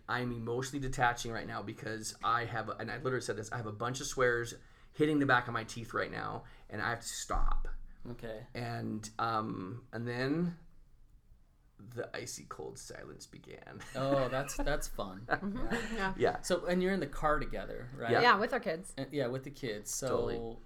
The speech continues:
Speaker 2: you
Speaker 3: Awesome.
Speaker 2: can, you can emotionally detach, but you can't totally detach. You're
Speaker 3: Right.
Speaker 2: sitting right next to
Speaker 1: Completely.
Speaker 2: each other.
Speaker 1: Yeah, had we
Speaker 2: Yeah.
Speaker 1: been at home, I would have, like, left the room,
Speaker 2: Right.
Speaker 1: the house, something.
Speaker 3: Yeah.
Speaker 2: Right.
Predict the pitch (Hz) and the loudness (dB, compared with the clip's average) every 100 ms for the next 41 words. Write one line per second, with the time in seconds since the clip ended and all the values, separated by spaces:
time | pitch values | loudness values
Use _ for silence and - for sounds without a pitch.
0 | - - - - 135 139 165 151 156 165 | -18 -20 -20 -18 -6 0 2 2 -2 -4
1 | 180 143 156 131 143 160 - 160 139 123 | -4 0 0 2 2 0 -4 -4 -4 -4
2 | - 123 113 139 151 - 127 131 131 165 | -6 -6 -4 -6 -10 -12 -10 -10 -10 -10
3 | 147 - - 131 123 113 110 101 - 135 | -10 -10 -12 -8 -6 -6 -10 -14 -10 -8
4 | 117 - - - 233 196 156 131 123 107 | -8 -12 -12 0 0 2 0 -2 -2 -2
5 | 123 127 - 113 - - 101 107 110 - | -2 -4 -6 -8 -6 -4 -4 -6 -8 -14
6 | - - 110 143 151 139 123 - 127 139 | -8 -2 2 4 6 6 6 4 2 4
7 | - 113 104 76 - 113 82 - - - | 2 0 -2 -4 -2 -2 -2 -2 -4 -4
8 | - - - - 113 139 147 139 135 127 | -6 -12 -16 -6 2 8 8 8 6 4
9 | 123 117 127 113 92 - - - - 117 | 0 -4 -6 -8 -8 -12 -18 -18 -8 -4
10 | 117 120 120 120 117 - - - 107 107 | 4 8 8 6 0 -2 -6 -4 -2 -2
11 | - - - - - - 107 95 | -6 -8 -10 -10 -10 -12 -10 -12